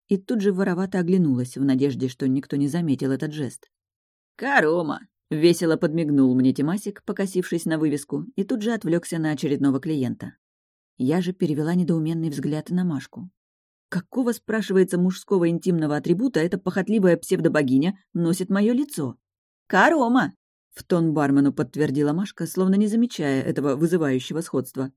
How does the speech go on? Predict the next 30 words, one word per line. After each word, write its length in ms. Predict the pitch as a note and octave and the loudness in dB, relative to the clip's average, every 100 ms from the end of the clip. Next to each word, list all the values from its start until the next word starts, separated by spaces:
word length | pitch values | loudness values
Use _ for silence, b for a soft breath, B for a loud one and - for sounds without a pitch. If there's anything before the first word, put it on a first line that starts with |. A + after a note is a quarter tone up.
| _ _ _ _ _ _ | _ _ _ _ _ _
К 60 | - | -4
моему 320 | F3 G3+ C4 | 0 4 4
величайшему 640 | C4+ B3 B3 A#3 G#3 F#3+ F#3 | 4 2 0 0 0 2 2
изумлению, 600 | F3 F#3 B3+ D#3 B2 - | 2 2 2 2 -2 -2
этого 220 | E3+ D#3+ | -2 4
никто 320 | F#3+ G3+ - | 4 4 2
не 100 | F3+ | 2
замечал. 560 | F#3 F#3+ F#3+ E3 B2+ F3 _ _ - | 2 0 -2 -6 -10 -12 _ _ -2
Ни 200 | E3 F#3+ | 2 2
бармен, 460 | D3+ C#3+ D3 D3+ - | 2 0 -2 -4 2
ни 200 | F3 G3+ | 4 4
Машка, 440 | F3+ D3 - F3+ | 2 -2 -6 -8
ни 160 | - F3+ | 0 2
здоровенный 500 | D#3+ F3+ F#3 A3+ A3+ | 4 4 4 4 2
бугай, 540 | G#3 F#3+ D#3 E3+ F#3 _ | 2 0 0 -2 -4 _
подсевший 540 | - F#3+ - E3 - D#3+ | -6 -6 -4 -6 -2 -2
на 80 | |
соседний 480 | D#3 D#3+ D#3+ D3 D3 | -2 -4 -4 -4 -2
с 80 | C#3+ | -2
Машкой 320 | D3+ C#3+ - | -4 -2 -4
стул 380 | C#3+ - G#3 G#3+ _ _ - | -4 -2 0 -2 _ _ 0
и 140 | E3 | 4
уже 180 | D#3+ E3+ | 6 6
битые 380 | D3+ F#3+ E3+ D#3 | 2 2 4 4
десять 320 | D#3 D#3 C#3 | 2 0 0
минут 340 | D3 C#3+ F3+ - | 2 2 -2 0
не 160 | F3+ | 2
сводивший 480 | F3 F3 C#3 B2+ C#3+ | 2 -2 -2 -2 -2
с 80 | C3+ | -2
меня 260 | C#3+ C#3+ | 0 0